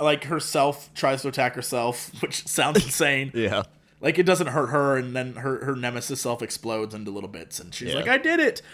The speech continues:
Speaker 1: And she unlocks the thing. Meanwhile, on the outside world,
Speaker 2: Uh-huh.
Speaker 1: <laughs> the, the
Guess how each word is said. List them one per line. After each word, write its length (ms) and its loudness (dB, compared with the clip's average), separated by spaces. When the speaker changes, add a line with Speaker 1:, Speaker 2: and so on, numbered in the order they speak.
Speaker 1:
And 120 -4
she 100 0
unlocks 460 2
the 80 -8
thing. 280 -6
Meanwhile, 520 2
on 100 4
the 100 2
outside 480 4
world, 360 -2
Speaker 2:
Uh-huh. 360 -6
Speaker 1:
<laughs> 240 -8
the, 220 2
the 340 4